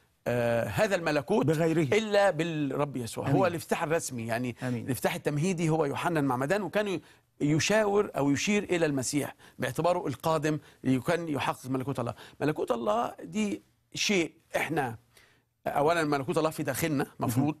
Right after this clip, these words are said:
Speaker 2: مهم.
Speaker 1: لأنه ده ملك الله، دي،
Speaker 2: مهم.
Speaker 1: ده سلطان الله،
Speaker 2: مهم.
Speaker 1: دي سيطرة الله على حياتنا وعلى، آه، على مستقبلنا وعلى أو-، على كل شيء فينا، لكنه كمان ملكوت الله بمعنى إنه قصاد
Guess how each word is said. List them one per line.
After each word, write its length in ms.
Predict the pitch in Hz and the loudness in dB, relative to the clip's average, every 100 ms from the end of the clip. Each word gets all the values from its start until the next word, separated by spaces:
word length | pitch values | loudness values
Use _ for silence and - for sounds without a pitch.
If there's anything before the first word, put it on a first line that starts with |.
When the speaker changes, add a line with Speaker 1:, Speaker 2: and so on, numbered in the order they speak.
| - | -8
Speaker 2:
مهم. 100 | 160 | -4
Speaker 1:
لأنه 280 | 123 127 117 - | 0 0 -2 -8
ده 140 | 123 151 | -2 0
ملك 260 | 180 190 | 2 0
الله، 340 | 135 127 139 165 | -2 0 0 -2
دي، 140 | 131 139 | 0 0
Speaker 2:
مهم. 120 | 117 - | 0 -4
Speaker 1:
ده 80 | 139 | -4
سلطان 380 | 131 127 170 165 | -2 -2 -2 -2
الله، 280 | 135 139 151 - | 0 0 -2 -8
Speaker 2:
مهم. 180 | 120 113 131 | -8 -6 -2
Speaker 1:
دي 140 | 143 | 0
سيطرة 440 | 135 135 135 170 160 | 2 0 2 0 0
الله 400 | 123 135 160 156 - | -2 -2 -2 -6 -6
على 280 | 123 131 156 | -2 0 0
حياتنا 540 | - 139 147 151 165 | 0 0 0 -2 -2
وعلى، 400 | 165 131 113 131 120 - - - | 0 0 0 -2 -4 -12 -20 -6
آه، 420 | 127 117 117 117 | -2 0 0 0
على 220 | 123 143 | 0 -2
مستقبلنا 600 | 139 127 - 131 151 160 147 | -4 -2 -2 0 -2 0 0
وعلى 280 | 123 143 | 2 0
أو-، 240 | - 135 135 | 0 0 0
على 280 | 143 127 151 | -2 -2 0
كل 260 | 247 233 | 2 2
شيء 180 | - 185 | 2 0
فينا، 320 | - 151 165 - - - - _ | 2 2 0 -4 -14 -20 -20 _
لكنه 360 | 135 131 269 269 | -2 0 2 2
كمان 420 | 175 185 214 214 | 2 2 2 0
ملكوت 400 | 160 151 160 269 | -2 0 0 0
الله 260 | 202 175 190 | 0 2 0
بمعنى 420 | 170 180 202 196 | 0 0 0 0
إنه 380 | 190 - 170 175 | -2 -2 -2 -2
قصاد 360 | - - 233 | -4 -2 -2